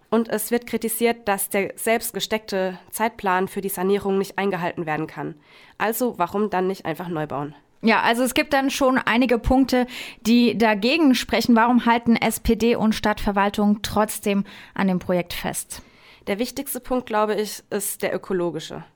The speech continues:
Speaker 1: Das hat auch Stadtbaurat Thomas Dienberg betont. Für ihn ist wichtig, dass die Stadt ihren vorhandenen baulichen Bestand, wie er es sagt, nutzt. Also eher Gebäude saniert und nicht neu baut. Außerdem kann auch hier mit dem Standort argumentiert werden.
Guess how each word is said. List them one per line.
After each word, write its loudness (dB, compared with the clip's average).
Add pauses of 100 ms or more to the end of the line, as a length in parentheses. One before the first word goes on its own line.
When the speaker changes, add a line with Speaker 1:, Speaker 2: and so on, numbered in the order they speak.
(120)
Speaker 1:
Das -2
hat -2
auch 2
Stadtbaurat 0
Thomas -2
Dienberg -2
betont. -6
Für -4
ihn 0
ist -4
wichtig, -4
dass -2
die -6
Stadt -4
ihren -2
vorhandenen -2
baulichen 0
Bestand, -2
wie -2
er -2
es -4
sagt, -6
nutzt. -6 (400)
Also -2
eher 4
Gebäude 0
saniert 2
und 0
nicht -2
neu 0
baut. -6 (520)
Außerdem 0
kann 0
auch -2
hier 2
mit 2
dem 0
Standort -2
argumentiert -2
werden. 0